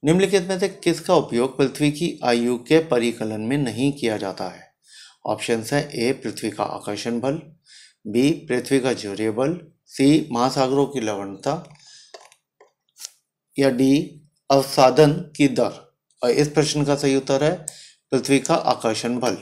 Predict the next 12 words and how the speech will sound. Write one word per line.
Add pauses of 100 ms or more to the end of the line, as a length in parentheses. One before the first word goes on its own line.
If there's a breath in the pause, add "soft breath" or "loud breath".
(1500)
अगला
प्रश्न, (600 loud breath)
संयुक्त
राज्य
अमेरिका
के
दक्षिण
कैलिफोर्निया
में
स्थित
मृत
घाटी